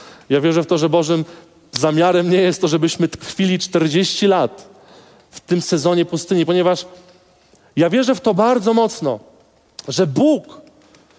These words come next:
jeżeli podążamy za Duchem Świętym, to On wprowadza nas na pustynię.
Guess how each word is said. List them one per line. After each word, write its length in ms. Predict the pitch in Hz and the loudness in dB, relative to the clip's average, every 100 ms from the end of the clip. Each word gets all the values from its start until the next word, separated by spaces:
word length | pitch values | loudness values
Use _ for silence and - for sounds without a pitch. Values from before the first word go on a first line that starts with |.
| _ | _
jeżeli 240 | 147 185 220 | -2 0 0
podążamy 480 | 214 214 247 285 240 | 0 2 2 2 2
za 120 | 220 | 0
Duchem 260 | 277 254 | 0 0
Świętym, 420 | - 254 240 220 202 | 0 0 0 0 0
to 180 | 214 - | -4 0
On 300 | 233 294 349 | 2 2 0
wprowadza 800 | - - 220 185 226 285 196 165 | -8 -2 -2 2 2 0 0 -2
nas 440 | 135 131 - - - _ _ _ _ | 0 -4 -6 -18 -20 _ _ _ _
na 120 | 151 | -4
pustynię. 480 | 151 165 - 160 135 | -4 -8 -4 -6 -6